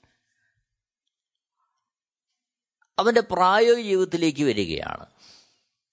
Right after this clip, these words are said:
അപ്പോൾ നമ്മെക്കുറിച്ചെല്ലാം ദൈവം ആഗ്രഹിക്കുന്ന അനുഭവം നാം പുതുമനുഷ്യരായി തീരുക എന്നുള്ളതാണ്.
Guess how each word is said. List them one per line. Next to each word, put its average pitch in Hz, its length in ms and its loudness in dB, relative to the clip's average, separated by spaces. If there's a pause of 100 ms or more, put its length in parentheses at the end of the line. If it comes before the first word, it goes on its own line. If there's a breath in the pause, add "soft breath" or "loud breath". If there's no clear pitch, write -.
(120)
അപ്പോൾ 196 200 0
നമ്മെക്കുറിച്ചെല്ലാം 208 1040 -2
ദൈവം 196 360 4 (120)
ആഗ്രഹിക്കുന്ന 185 920 0
അനുഭവം 147 540 0 (3250)
നാം 175 180 2
പുതുമനുഷ്യരായി 190 840 -2
തീരുക 104 380 -4
എന്നുള്ളതാണ്. - 580 -12